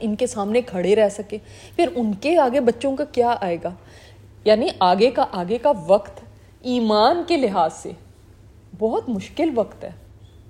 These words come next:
आप फ़लस्तीन की सूरत हाल देख रहे हैं, क्या म-, उनका कसूर है? सिर्फ मुसलमान होना,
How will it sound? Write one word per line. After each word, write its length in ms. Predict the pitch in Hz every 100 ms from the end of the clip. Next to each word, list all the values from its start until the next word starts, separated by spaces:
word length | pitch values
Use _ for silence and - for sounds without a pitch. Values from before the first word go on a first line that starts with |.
| - - _
आप 120 | 196 190
फ़लस्तीन 520 | 196 185 - 185 185
की 120 | 208
सूरत 340 | - 208 196
हाल 260 | 202 202 196
देख 280 | 196 208 -
रहे 100 | 220
हैं, 160 | 233 - - - - - - -
क्या 220 | 302 403
म-, 120 | 440
उनका 440 | 277 247 262 262 277
कसूर 440 | 254 226 208 185
है? 100 | 185 - - - -
सिर्फ 280 | 240 240 233
मुसलमान 560 | 202 - 214 190 190 311
होना, 280 | 277 247